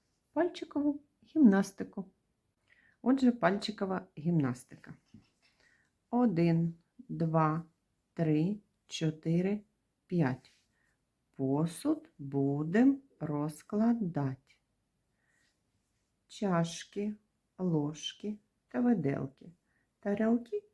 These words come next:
та кастрюльки. Ми весь посуд перемили. Час, час відпочивати. Тарілочки кругленькі,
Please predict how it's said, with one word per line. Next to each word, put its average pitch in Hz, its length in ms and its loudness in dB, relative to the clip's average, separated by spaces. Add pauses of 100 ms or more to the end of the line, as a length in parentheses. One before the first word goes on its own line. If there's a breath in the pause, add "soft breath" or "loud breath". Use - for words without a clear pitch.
(100)
та 190 100 -8
кастрюльки. 156 800 -6 (760)
Ми 143 580 6
весь 156 400 -2 (200)
посуд 208 760 -2 (200)
перемили. 160 1300 2 (960)
Час, 262 680 -4 (360)
час 269 420 0
відпочивати. 202 1000 -2 (840)
Тарілочки 285 680 2
кругленькі, 139 1300 0